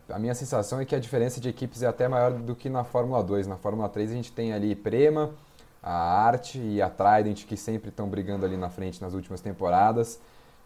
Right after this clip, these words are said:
E a M P do, do, do Caio fica um pouco mais pra trás, então ele terminar o ano em oitavo, é, considerando que tem aí nove carros na frente dele,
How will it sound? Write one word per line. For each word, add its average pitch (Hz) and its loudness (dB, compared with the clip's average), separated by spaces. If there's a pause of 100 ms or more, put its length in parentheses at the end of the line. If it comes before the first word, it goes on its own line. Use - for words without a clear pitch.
E 101 0
a 104 6
M 107 2
P 110 2
do, 104 -2
do, 95 -4 (160)
do 98 -6
Caio 98 2
fica - -10
um 117 -6
pouco 117 -4
mais 113 -2
pra 113 0
trás, 104 4
então 104 -2
ele 107 0
terminar 107 2
o 98 0
ano 101 0
em 101 -2
oitavo, 98 2 (400)
é, - -4
considerando 113 4
que 110 -6
tem 117 -2
aí 107 2
nove 104 2
carros 98 4
na 95 -4
frente 98 -6
dele, 95 -2